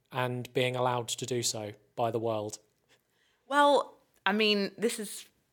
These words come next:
Speaker 2: kind of, like, the first ever interview I've done, really, even talking about it, because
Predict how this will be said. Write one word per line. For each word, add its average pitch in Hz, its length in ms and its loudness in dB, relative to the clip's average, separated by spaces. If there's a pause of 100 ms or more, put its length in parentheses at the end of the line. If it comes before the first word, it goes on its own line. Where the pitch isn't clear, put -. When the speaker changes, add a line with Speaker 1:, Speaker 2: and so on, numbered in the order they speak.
(140)
Speaker 2:
kind 208 220 2
of, 180 120 -2
like, - 140 2
the 175 60 -6 (120)
first 175 320 0
ever 170 140 -2
interview 165 460 -4
I've 156 280 -2
done, 160 300 2
really, 151 540 -2
even 160 240 -6
talking 196 220 -8
about 151 240 -4
it, - 80 -10
because 160 640 0